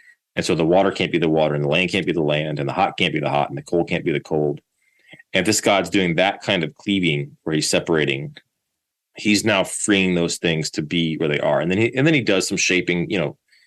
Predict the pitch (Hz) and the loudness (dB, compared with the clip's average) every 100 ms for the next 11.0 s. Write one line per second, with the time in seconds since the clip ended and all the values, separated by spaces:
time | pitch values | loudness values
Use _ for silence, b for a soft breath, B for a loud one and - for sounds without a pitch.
0 | b - 82 76 - 92 - 95 87 76 | b -8 -4 -2 2 2 2 2 2 2
1 | 82 80 82 82 73 - - 90 80 87 | 0 0 2 2 -2 -4 -4 -2 0 0
2 | 82 - 87 82 78 76 - - - 113 | -2 -2 0 0 0 -2 -4 -4 -2 -2
3 | 202 180 170 - - B B B B B | -2 2 2 0 -6 B B B B B
4 | _ 95 87 - 107 113 131 143 117 - | _ 0 0 0 0 2 4 4 2 2
5 | 110 - 95 82 71 85 107 107 95 98 | -2 -2 -2 -2 0 2 2 2 0 -2
6 | 87 85 - - 92 90 - 87 78 78 | -2 -2 -4 0 2 2 0 0 0 -2
7 | 73 - - _ 92 82 73 82 73 - | -4 -8 -12 _ -2 0 0 0 0 -2
8 | - 82 76 - _ _ _ _ _ _ | 2 2 0 -4 _ _ _ _ _ _
9 | _ _ _ - 101 - _ 95 85 85 | _ _ _ -6 -6 -8 _ -4 0 0
10 | 82 82 82 80 78 73 - 82 71 64 | 2 2 2 0 -2 -2 -4 -2 -2 -2